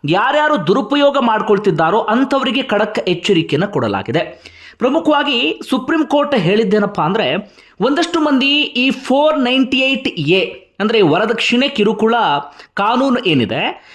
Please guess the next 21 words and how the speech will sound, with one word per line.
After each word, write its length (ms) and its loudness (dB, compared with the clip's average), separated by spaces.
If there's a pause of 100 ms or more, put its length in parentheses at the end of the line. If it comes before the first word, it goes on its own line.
(220)
ಆ, 40 -2
ಆ, 380 0
ಅಂಥದ್ದೊಂದು 480 0
ವಿಶೇಷ 460 0
ಅವಕಾಶವನ್ನ 580 0
ಮಹಿಳೆಯರಿಗೆ 540 2
ಮಾಡ್ಕೊಡಲಾಗಿದೆಯಲ್ಲ, 840 0 (440)
ಅದನ್ನ 220 2
ಸಾಕಷ್ಟು 520 -2
ಮಂದಿ 440 2 (100)
ದುರುಪಯೋಗ 460 2
ಪಡಿಸ್ಕೊಳ್ತಿದ್ದಾರೆ. 1160 -4 (120)
ವೈಯಕ್ತಿಕ 460 2 (100)
ದ್ವೇಷವನ್ನ 520 2
ಸಾಧಿಸೋದಕ್ಕೆ 720 0
ಬಳಸ್ಕೊಳ್ತಾ 520 0
ಇದ್ದಾರೆ. 600 -4 (180)
ಗಂಡ 400 0
ಹಾಗೆ 380 0
ಗಂಡನ 400 0
ಕುಟುಂಬದ 480 2